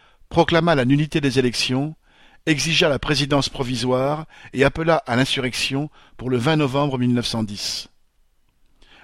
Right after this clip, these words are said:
Un groupe de petits paysans propriétaires, avec à sa tête Pancho Villa, et un groupe de mineurs conduits par Pascual Orozco, furent les premiers à s'insurger. En mars mille neuf cent onze, ils furent rejoints par les paysans du Morelos,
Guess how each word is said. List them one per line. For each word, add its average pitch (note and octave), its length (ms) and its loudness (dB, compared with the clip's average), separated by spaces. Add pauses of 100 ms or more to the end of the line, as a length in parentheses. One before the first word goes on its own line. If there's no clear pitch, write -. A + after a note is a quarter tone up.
Un C3 160 2
groupe D#3+ 360 -4
de F#3 120 -2
petits C#3+ 280 -6
paysans B2+ 360 2
propriétaires, C#3+ 800 -2 (340)
avec C#3+ 380 4
à B2+ 60 0
sa B2+ 140 0
tête - 380 -2
Pancho A#2 340 -2
Villa, C3 360 -2 (520)
et C3 120 0
un C3+ 80 4
groupe D3+ 280 -4
de C3+ 140 0
mineurs D3+ 520 0 (200)
conduits C#3 300 -2
par B2 160 -2
Pascual C#3 600 0
Orozco, A#2+ 580 -4 (420)
furent F3 280 -4
les B2+ 100 2
premiers D#3 380 0
à C3 40 0
s'insurger. G#2+ 640 -4 (800)
En B2 140 -2
mars D3 340 2
mille A#2 160 2
neuf A#2 140 0
cent A2+ 260 -4
onze, D#3 340 -4 (320)
ils B2 120 -4
furent C#3 260 -8
rejoints D#3 400 -2
par B2+ 140 -4
les A#2 100 -2
paysans C#3+ 360 0
du A#2+ 80 -2
Morelos, A#2 600 -4